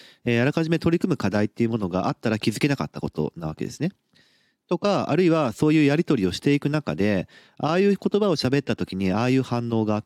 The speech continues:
たみたいなものの積み重ねが、えー、どういうコミュニケーションをしていくと、えー、なんかもうちょっと、えー、きちんと伝わるような話し合いができたのかなとかっていうふうな、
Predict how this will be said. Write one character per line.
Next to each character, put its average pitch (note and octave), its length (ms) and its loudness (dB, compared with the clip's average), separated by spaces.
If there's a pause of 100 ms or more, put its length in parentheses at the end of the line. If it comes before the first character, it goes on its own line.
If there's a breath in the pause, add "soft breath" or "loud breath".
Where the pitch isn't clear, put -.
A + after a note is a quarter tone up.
た D2 200 -6
み C3 80 -4
た D3 160 0
い C3 60 -2
な B2+ 100 0
も A#2+ 120 0
の A2 80 0
の F#2+ 140 0
積 - 140 -8
み B2 80 -2
重 C3 180 -2
ね C3 140 0
が、 D#3+ 280 0 (320 soft breath)
え G2+ 540 0
ー、 - 80 -18
ど D3+ 160 0
う B3 60 4
い G#3 40 4
う D3+ 40 4
コ - 120 -6
ミ G#2+ 40 2
ュ - 40 0
ニ G2+ 40 -2
ケ A#2 120 0
ー G#2+ 40 0
シ - 100 -4
ョ G2 40 -2
ン - 20 -4
を F#2 40 -6
し - 80 -12
て G2 140 0
い F2+ 80 0
く - 100 -20
と、 C3+ 360 0 (240 loud breath)
え G2 300 2
ー、 - 20 -6
な G#2 100 -2
ん - 20 -4
か F#2 120 -4
も F#2+ 100 0
う G2 40 0
ち A#2 100 -2
ょ - 20 -2
っ F#2+ 40 -4
と、 E2 340 -2 (100)
え E2+ 140 -2
ー、 E2 40 -4
き - 120 -14
ち A#2 120 -4
ん F#2+ 60 -4
と F2 120 -6
伝 - 220 -4
わ F#2+ 80 0
る F#2+ 80 0
よ G2 120 0
う - 20 -4
な D#2+ 80 -6
話 F2 240 -4
し F#2 320 0
合 F#2 140 -2
い F#2 40 0
が F2+ 100 -2
で G2+ 120 -2
き - 60 -14
た F2+ 100 -4
の C#2+ 80 -6
か D2+ 120 -6
な F#2 220 -2
と - 80 -12
か C3 80 -2
っ B2 40 -8
て - 120 -2
い E3+ 40 4
う - 20 -12
ふ - 60 0
う F3 40 0
な、 D3 200 -2